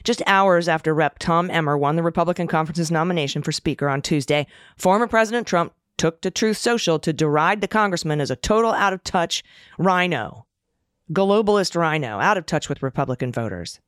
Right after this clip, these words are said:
He then got on the phone with members to express his aversion for Emmer and his bid for Speaker.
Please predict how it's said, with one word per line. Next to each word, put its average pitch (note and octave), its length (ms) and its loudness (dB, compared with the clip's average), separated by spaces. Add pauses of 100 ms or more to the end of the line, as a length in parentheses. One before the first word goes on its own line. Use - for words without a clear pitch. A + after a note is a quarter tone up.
(640)
He G3 160 2
then C4 240 0
got A#3+ 200 4
on E3 120 2
the D#3+ 60 0
phone C3+ 480 -2
with E3+ 180 -2
members B2+ 480 -2
to E3+ 100 0
express F3 460 -2
his F3+ 180 -2
aversion F3+ 480 0
for - 180 -4
Emmer A#2+ 360 -4 (420)
and F3+ 140 2
his F3+ 160 0
bid B2+ 240 -2
for C3+ 100 -4
Speaker. C#3+ 480 -4